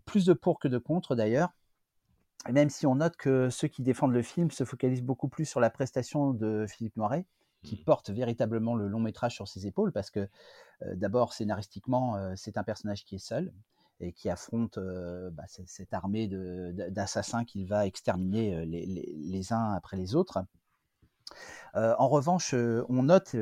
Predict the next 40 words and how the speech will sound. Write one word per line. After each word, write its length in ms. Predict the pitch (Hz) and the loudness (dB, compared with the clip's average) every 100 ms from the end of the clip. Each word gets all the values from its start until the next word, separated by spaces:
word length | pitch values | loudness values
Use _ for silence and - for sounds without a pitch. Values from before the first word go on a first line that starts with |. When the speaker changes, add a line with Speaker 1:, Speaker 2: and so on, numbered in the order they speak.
| 113 | -2
Speaker 1:
que, 120 | - | 0
euh, 460 | 143 143 135 113 107 | 2 4 4 4 0
bah, 480 | 104 107 110 113 - | -2 -4 -6 -8 -10
c'est 160 | - 151 | -8 -4
pas, 120 | - | -4
c'est 160 | - 139 | -4 -4
pas 120 | 202 | -4
un 60 | - | -4
film 260 | - 165 | -2 -2
qui 320 | 151 - 220 214 | -2 -6 -4 -4
est, 40 | |
euh, 220 | 180 170 170 _ _ _ _ _ | -6 -10 -16 _ _ _ _ _
qui 100 | - | -14
est 80 | 170 - - | -14 -12 -6
très 240 | 143 117 | -4 -2
encensé 480 | 110 - 90 117 117 | -4 -6 -6 -2 -2
pour, 360 | - 104 98 | -2 -8 -6
euh, 160 | 87 82 | -6 -8
sa 160 | - 90 | -8 -8
mise 200 | 95 92 | -6 -8
en 40 | |
scène 640 | - 117 101 95 90 92 | -4 -2 0 -2 -4 -4
novatrice. 500 | 90 95 101 156 131 | -4 -4 -4 -4 -4
Et 40 | 95 | -6
d'ailleurs, 300 | 95 104 95 | -4 -4 -4
on 80 | 90 | -6
a 80 | |
pu 160 | 82 87 | -8 -8
dire 180 | 104 110 | -6 -4
que 120 | 101 | -4
Enrico 600 | 92 82 82 - 110 104 | -4 -4 -8 -4 -2 -2
était, 380 | 82 87 98 - | -4 -4 -4 -4
euh, 340 | 78 - 65 - - - - | -6 -8 -12 -16 -20 -20 -14
le, 240 | 85 90 92 | -8 -6 -4
le 160 | 90 | -6
tenant 340 | - 95 104 104 | -4 -2 -2 -2
d'un 140 | 87 | -4
cinéma 500 | - 92 87 92 95 | -8 -6 -4 -4 -4
classique, 680 | - 82 - - 87 98 85 | -6 -10 -10 -10 -8 -8 -10
euh, 180 | 73 | -12